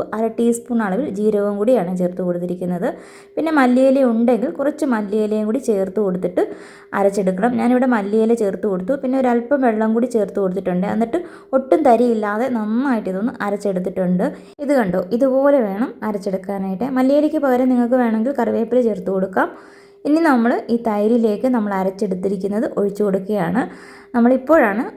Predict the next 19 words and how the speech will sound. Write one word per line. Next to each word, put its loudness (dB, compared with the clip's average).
അല്പം -4
വെള്ളം -2
ചേർത്ത് -2
കൊടുക്കുന്നത്. -2
അതായത് 0
മിക്സിയുടെ 0
ജാറ് 0
കഴുകിയിട്ട് 0
ആ 2
ഒരു 2
വെള്ളമാണ് -2
ഇതിലേക്ക് -4
ചേർത്ത് 0
കൊടുത്തിരിക്കുന്നത്. -2
പിന്നെ 0
ആവശ്യത്തിനുള്ള -2
ഉപ്പുകൂടി -2
ചേർത്ത് -2
കൊടുക്കുക. 0